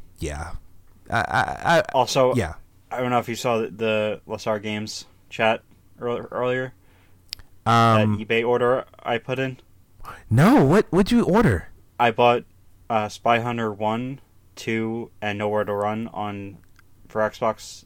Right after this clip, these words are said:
Speaker 2: for the original
Speaker 1: <laughs>
Speaker 2: Xbox.
Speaker 1: My God. Why do you do this to yourself?
Speaker 2: I, I've never played Spy Hunter game.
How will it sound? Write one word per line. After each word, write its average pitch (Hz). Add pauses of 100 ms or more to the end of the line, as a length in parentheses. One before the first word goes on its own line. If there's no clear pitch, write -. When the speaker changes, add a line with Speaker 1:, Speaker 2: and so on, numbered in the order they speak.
(120)
Speaker 2:
for 120
the 113
original 113
Speaker 1:
<laughs> 117
Speaker 2:
Xbox. 131 (240)
Speaker 1:
My 78
God. - (320)
Why 143
do 165
you 127
do 113
this 123
to 104
yourself? - (320)
Speaker 2:
I, 135
I've 143
never 160
played 165
Spy 208
Hunter 123
game. 98